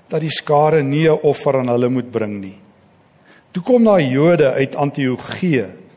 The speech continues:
in Ikonium aan. Hulle het die skare opgesteek. Toe het hulle Paulus met klippe gegooi. Nadat hulle hom gestenig het, het hulle hom buite die stad gesleep. Hulle het gedink hy's dood.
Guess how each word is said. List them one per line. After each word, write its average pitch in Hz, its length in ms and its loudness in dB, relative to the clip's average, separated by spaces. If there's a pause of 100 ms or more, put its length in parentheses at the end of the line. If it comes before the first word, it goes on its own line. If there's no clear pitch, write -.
(460)
in 131 120 -2
Ikonium 135 680 -2
aan. 110 240 -8 (720)
Hulle 120 180 -2
het 147 80 -2
die 143 120 -6
skare 139 500 2
opgesteek. 139 960 -8 (600)
Toe 170 100 0
het 185 140 0
hulle 185 180 0
Paulus 190 440 4
met 151 220 -2
klippe 175 360 2
gegooi. 107 560 -4 (720)
Nadat 131 420 0
hulle 147 120 2
hom 131 120 2
gestenig 170 680 -2
het, 117 180 -4
het 113 160 -8
hulle 127 140 -2
hom 113 100 -10
buite 120 320 -6
die 127 140 -6
stad - 340 -2
gesleep. - 720 -6 (400)
Hulle 135 140 0
het - 100 -12
gedink 131 400 -2
hy's 127 160 -4 (140)
dood. 110 520 -10